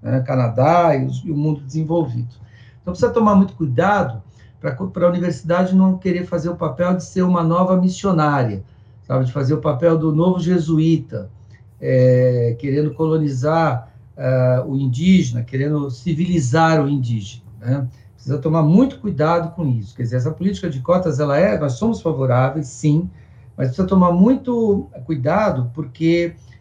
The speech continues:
é, a universidade brasileira, ela é muito europeia, muito,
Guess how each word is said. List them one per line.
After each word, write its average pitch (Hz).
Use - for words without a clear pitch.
é, 143
a 147
universidade 190
brasileira, 185
ela 220
é 220
muito 208
europeia, 180
muito, 185